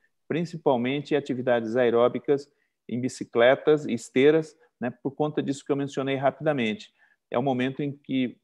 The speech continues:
boa parte dessas atividades são difíceis de serem feitas com máscara. Quando são feitas com máscara, a máscara não se adapta adequadamente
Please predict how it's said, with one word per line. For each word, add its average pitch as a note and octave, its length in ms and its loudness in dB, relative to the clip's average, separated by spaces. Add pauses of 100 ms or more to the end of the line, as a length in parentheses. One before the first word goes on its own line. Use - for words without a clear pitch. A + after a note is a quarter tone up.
boa C3+ 320 0
parte C#3 340 4
dessas C#3 400 2
atividades A#2 520 -2
são C3 120 -6
difíceis C3 540 -4
de A#2 100 -8
serem A2+ 240 0
feitas A#2 380 -4
com A#2 100 -6
máscara. C3 440 -4 (460)
Quando D3+ 200 2
são D3 180 -2
feitas C3+ 320 0
com B2+ 100 -6
máscara, A#2 360 0
a A2 40 0
máscara A#2+ 340 -2
não C3+ 140 -2
se C#3 140 -4
adapta A#2 400 2
adequadamente G#2+ 720 -4